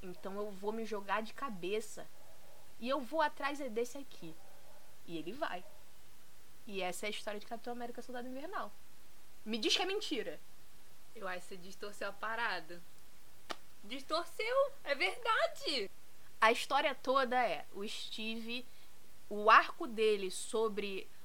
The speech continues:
Speaker 1: qual é o lugar no tempo que vai se estender por todos os outros filmes,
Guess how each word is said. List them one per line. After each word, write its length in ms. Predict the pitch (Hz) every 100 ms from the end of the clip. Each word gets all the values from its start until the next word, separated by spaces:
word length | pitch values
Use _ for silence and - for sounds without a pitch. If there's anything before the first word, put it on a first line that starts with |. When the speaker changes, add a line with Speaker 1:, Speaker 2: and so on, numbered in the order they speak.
| - -
Speaker 1:
qual 220 | 247 240
é 100 | 254
o 40 | 285
lugar 580 | 254 208 208 214 -
no 160 | 202 202
tempo 680 | - 226 208 98 - - - - - - - - - -
que 200 | - 294
vai 240 | 320 254 339
se 140 | 359
estender 500 | 330 - 277 240 247
por 220 | 247 233 -
todos 280 | 320 370
os 120 | 294 254
outros 260 | 208 202
filmes, 480 | - 233 233 196